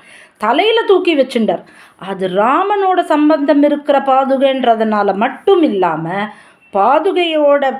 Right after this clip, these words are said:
சுபாவமான பெருமையை தெரிஞ்சுன்றதுனால தான் அப்படி பண்ணார் அப்படிங்கிறது. இப்போ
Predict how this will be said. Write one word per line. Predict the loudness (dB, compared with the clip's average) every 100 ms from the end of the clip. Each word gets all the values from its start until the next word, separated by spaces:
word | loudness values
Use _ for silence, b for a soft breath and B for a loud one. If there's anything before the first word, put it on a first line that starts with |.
| -12
சுபாவமான | -14 -4 0 2 2 0 -2 -4 -2
பெருமையை | 0 4 4 2 -2
தெரிஞ்சுன்றதுனால | 0 0 2 0 0 0 -2 -2 -2 0
தான் | 2 0
அப்படி | 0 -2
பண்ணார் | -2 -2 0 -2 -4 -8
அப்படிங்கிறது. | -8 -4 -6 -4 -8 -10 -18 _ b b b b -10
இப்போ | -6 0 2 2